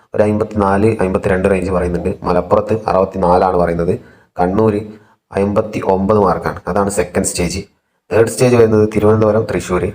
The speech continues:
തിരുവനന്തപുരത്ത് അറുപത്തഞ്ച് മാർക്കും അതുപോലെ തന്നെ തൃശ്ശൂർ അറുപത്തിനാലോ അല്ലെങ്കിൽ അറുപത്തഞ്ചോ മാർക്കാണ് വന്നിട്ടുള്ളത്.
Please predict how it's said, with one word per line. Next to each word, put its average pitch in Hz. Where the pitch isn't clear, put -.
തിരുവനന്തപുരത്ത് 110
അറുപത്തഞ്ച് 104
മാർക്കും 90
അതുപോലെ 92
തന്നെ 95
തൃശ്ശൂർ 110
അറുപത്തിനാലോ 101
അല്ലെങ്കിൽ 98
അറുപത്തഞ്ചോ 92
മാർക്കാണ് 90
വന്നിട്ടുള്ളത്. 87